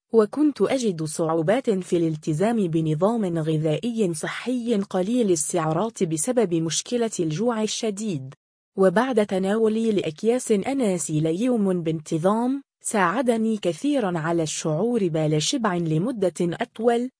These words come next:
وعلى سهولة إتباع النظام الغذائي قليل السعرات. كذلك التحكم في الشهية، وقلة الرغبة في تناول الطعام، مما ساعدني على التخلص من السمنة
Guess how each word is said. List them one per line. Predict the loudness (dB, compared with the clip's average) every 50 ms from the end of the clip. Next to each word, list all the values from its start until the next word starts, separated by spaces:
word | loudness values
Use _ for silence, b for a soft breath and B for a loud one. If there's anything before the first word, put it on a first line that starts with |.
| _ -6
وعلى | -2 -2 0 0 0 0 0 0 0 0
سهولة | 0 -2 -2 -2 -2 -2 0 0 -2 -2 -4 -4
إتباع | -4 -4 -4 -4 -4 -2 0 0 0 0 0 -2
النظام | -2 0 0 0 0 0 0 0 0 0 0
الغذائي | 0 0 0 0 0 0 0 0 0 0 -2 -2 -4 -2 0 -2 -2
قليل | -2 -2 -4 -2 -2 -2 -2 0 0 0
السعرات. | 0 0 -2 -2 -2 -2 -2 -2 -2 -2 -2 -2 -2 -4 -6 _ _ -20 -20 _ _ _ _ _ _ _ -2
كذلك | 0 2 4 4 4 4 2 0 -2 -2 -2
التحكم | -4 -4 -4 -6 -6 -4 -4 -6 -6 _ -2 -2 0 0 -2
في | -4 -4
الشهية، | -4 -4 -2 -2 -2 -2 -2 -2 -2 -2 -2 -2 -2 -2 -4 -10 _ _ _ _ 0
وقلة | 0 0 0 0 -2 0 0 0 0 0 -2 -2
الرغبة | -2 -2 0 0 0 2 2 0
في | 2 0 -2 -4 -4 -4 -4 -4
تناول | -2 -2 -2 0 0 0 2 2 2 2
الطعام، | 0 -2 -4 -4 -2 -2 0 0 0 0 0 0 0 -2 -4 -6 _ _ _ -6
مما | 0 2 4 4 4 4 4 2
ساعدني | 0 0 -2 -2 -2 -2 0 0 2 2 2 2 2 0 0
على | 0 0 0 -2
التخلص | -2 -2 -4 -4 -2 0 0 0 2 0 0 -2 -2 -2 -2
من | -2 0 0 -2
السمنة | -2 -4 -4 -2 -2 0 0 0 0 0